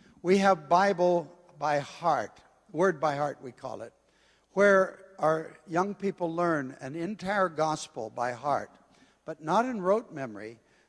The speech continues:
They immerse themselves as, uh, as a, uh,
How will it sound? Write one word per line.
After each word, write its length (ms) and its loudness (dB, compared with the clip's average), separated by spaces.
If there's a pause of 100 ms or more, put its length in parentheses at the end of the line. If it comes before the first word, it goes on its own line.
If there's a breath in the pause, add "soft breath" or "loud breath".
(120 soft breath)
They 260 0
immerse 680 -6
themselves 1000 -4 (540)
as, 440 -2 (260)
uh, 340 -2 (520 soft breath)
as 300 -2
a, 320 -4
uh, 140 -6